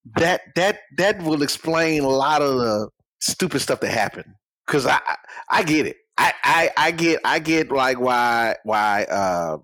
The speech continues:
Shockwave, no, Shockwave was Soundwave. Which one was that? I can't remember. I always get them confused.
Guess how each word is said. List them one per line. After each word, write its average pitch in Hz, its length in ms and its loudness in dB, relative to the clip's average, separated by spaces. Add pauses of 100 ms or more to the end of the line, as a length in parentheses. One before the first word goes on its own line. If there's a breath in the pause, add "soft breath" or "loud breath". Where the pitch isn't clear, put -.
(580 loud breath)
Shockwave, 135 640 0
no, 120 160 -2
Shockwave 151 420 -4
was 110 120 -6
Soundwave. 92 400 -4
Which 175 160 -8
one 95 140 -6
was 85 140 -14
that? 80 200 -12
I 120 100 -4
can't 120 220 -6
remember. 101 420 -6
I 120 120 -2
always 135 240 0
get 117 100 -4
them 107 100 -8
confused. 87 460 -12